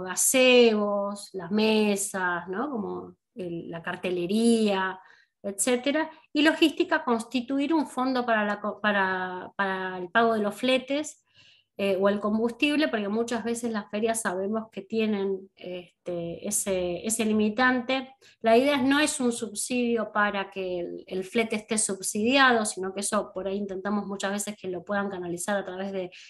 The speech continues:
un municipio, eh, pero sí, en el caso de que no exista un subsidio para, o una ayuda para desplazar a los productores hacia la feria,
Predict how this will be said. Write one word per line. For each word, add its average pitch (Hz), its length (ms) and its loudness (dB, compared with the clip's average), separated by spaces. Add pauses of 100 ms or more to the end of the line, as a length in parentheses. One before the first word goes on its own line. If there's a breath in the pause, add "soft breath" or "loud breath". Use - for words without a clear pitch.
(280 loud breath)
un 208 160 2
municipio, 233 880 2 (600 loud breath)
eh, 190 720 2
pero 247 220 6
sí, 330 420 4
en 208 100 -4
el 196 120 -4
caso 233 260 -4
de 233 100 2
que 233 120 0
no 233 80 0
exista 233 580 -2
un 220 160 -4
subsidio 214 640 -4
para, 175 840 -6
o 180 200 -2
una 226 240 6
ayuda 214 480 2
para 170 200 -6
desplazar 196 520 2
a 208 60 6
los 190 180 -2
productores 196 540 -2
hacia 185 240 -6
la 208 120 0
feria, 269 460 2